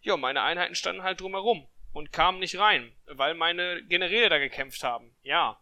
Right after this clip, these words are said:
und, ähm, das war blöd, weil natürlich die Bogenschützen von außen mich kaputt geschossen haben und ich nicht reinkam. Ich dachte mir so, ja gut, vielleicht nicht so eine gute Idee, da jetzt in dem, in der Ecke zu kämpfen, wenn da keiner mehr durch kann.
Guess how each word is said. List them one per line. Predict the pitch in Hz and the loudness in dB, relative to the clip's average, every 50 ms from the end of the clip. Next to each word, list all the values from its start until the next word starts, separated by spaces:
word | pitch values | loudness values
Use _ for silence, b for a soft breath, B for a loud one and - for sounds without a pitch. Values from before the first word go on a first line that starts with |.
| _ _ | _ _
und, | - 139 135 135 135 131 - | -14 -14 -12 -12 -12 -12 -10
ähm, | 135 131 127 127 | -8 -10 -10 -10
das | 123 127 117 - - | -12 -12 -10 -8 -8
war | 120 117 | -8 -8
blöd, | 113 139 175 202 185 202 233 - B B B B B B B B | -4 -2 -2 0 0 0 -2 -4 B B B B B B B B
weil | - 139 143 147 151 156 156 151 - - - | 0 2 2 2 2 0 -2 -4 -10 -16 -14
natürlich | 151 156 151 - 185 185 185 | -14 -12 -10 -10 -10 -10 -10
die | - 170 | -10 -12
Bogenschützen | 147 156 196 220 208 - - 160 - 170 160 | -10 -8 -10 -8 -8 -10 -12 -12 -14 -14 -10
von | - 160 | -10 -8
außen | - 160 170 - - 180 170 170 170 _ _ _ _ _ _ | -6 -6 -8 -8 -12 -18 -18 -20 -20 _ _ _ _ _ _
mich | - 160 151 - | -14 -12 -10 -10
kaputt | - - - - 147 - | -10 -12 -12 -14 -14 -8
geschossen | - 151 - 143 131 - - 131 | -6 -6 -4 -4 -6 -8 -8 -8
haben | 123 123 131 143 - - | -6 -6 -6 -6 -8 -12
und | - - | -16 -14
ich | 147 143 - | -12 -12 -12
nicht | 180 - - | -12 -8 -2
reinkam. | 180 196 220 220 - 143 - _ _ _ - | -2 -2 -2 -2 -6 -12 -12 _ _ _ -18
Ich | - | -14
dachte | - 147 147 - 165 | -12 -12 -14 -14 -18
mir | 160 156 151 | -20 -20 -18
so, | 151 156 | -16 -14
ja | 151 151 160 | -10 -10 -10
gut, | - - 226 196 147 - - - - _ _ _ _ - _ _ _ _ _ _ _ _ _ _ _ _ _ _ _ 214 | -8 -8 -8 -8 -8 -10 -12 -14 -14 _ _ _ _ -20 _ _ _ _ _ _ _ _ _ _ _ _ _ _ _ -20
vielleicht | - - 170 170 175 180 170 | -14 -4 0 0 2 2 0
nicht | 214 214 185 | -2 -4 -4
so | - 208 | -4 -4
eine | 196 196 | -4 -6
gute | 175 202 208 - 196 | -8 -8 -6 -4 -4
Idee, | 190 180 185 | -4 -2 -2
da | 185 190 | 0 0
jetzt | 180 185 196 - - | 0 0 0 -2 -6
in | 185 | -6
dem, | 185 180 - | -6 -6 -6
in | - - 190 | -6 -8 -4
der | 185 185 - | -2 0 0
Ecke | - - 208 - | 0 -4 -8 -10
zu | - 156 | -10 -8
kämpfen, | - 170 160 - - | -6 -6 -6 -6 -8
wenn | 165 160 | -10 -6
da | 160 160 | -6 -6
keiner | - - 175 175 175 | -4 -4 -4 -4 -4
mehr | 170 170 170 | -6 -6 -6
durch | 175 202 220 - - | -6 -6 -8 -8 -8
kann. | - 123 113 | -8 -10 -10